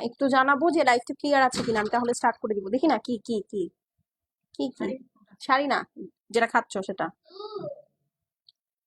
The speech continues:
কি দিছে এটার মধ্যে? চিনি আবার? অনেক মজা হয়েছে, অনেক মজা হয়েছে। তুমি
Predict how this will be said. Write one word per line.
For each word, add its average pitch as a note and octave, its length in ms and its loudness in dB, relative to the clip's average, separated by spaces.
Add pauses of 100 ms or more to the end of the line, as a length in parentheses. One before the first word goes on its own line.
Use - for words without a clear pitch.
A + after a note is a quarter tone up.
(1120)
কি - 160 -4
দিছে A3+ 180 0
এটার F#3 200 0
মধ্যে? F#3 260 -2
চিনি C4 180 2 (120)
আবার? G3 200 0 (4000)
অনেক C4+ 240 2 (100)
মজা A#3+ 200 2
হয়েছে, A#3+ 200 -2 (1800)
অনেক C#4+ 300 2
মজা A#3 180 2
হয়েছে। G3+ 160 -2 (2250)
তুমি B3+ 120 2